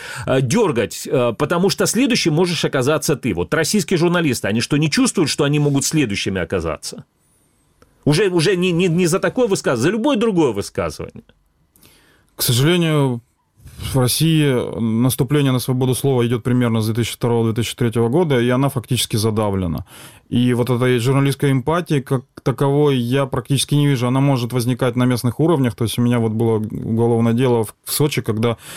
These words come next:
Speaker 2: журналисту подкинули наркотики именно за то, что он работал по делам. И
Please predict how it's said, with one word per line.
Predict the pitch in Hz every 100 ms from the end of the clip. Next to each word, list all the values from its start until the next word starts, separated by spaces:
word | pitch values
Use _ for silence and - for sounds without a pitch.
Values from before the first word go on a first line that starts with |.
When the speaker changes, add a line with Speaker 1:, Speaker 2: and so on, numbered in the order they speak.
| - -
Speaker 2:
журналисту | - 120 120 139 135 127
подкинули | 120 - 131 123
наркотики | 123 120 180 156 120
именно | 120 113 113 107 107
за | 110
то, | 113
что | 120
он | 113
работал | 113 113 110 107
по | 113
делам. | 107 107 98
И | 69 135 151